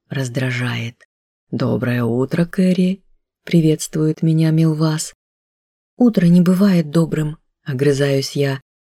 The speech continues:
"Во всяком случае, не это утро, точно". "Советую спрятать своё недовольство как можно дальше и глубже", грубо отвечает мне некромант, "и заниматься своими обязанностями. Я уже давно встал,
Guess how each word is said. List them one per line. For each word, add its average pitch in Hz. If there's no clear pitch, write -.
"Во 175
всяком 190
случае, 190
не 214
это 151
утро, 147
точно". 156
"Советую 180
спрятать 139
своё 127
недовольство 131
как -
можно 131
дальше 143
и 202
глубже", 127
грубо 151
отвечает 143
мне 147
некромант, 143
"и 131
заниматься 131
своими 175
обязанностями. 127
Я 160
уже 131
давно 131
встал, 156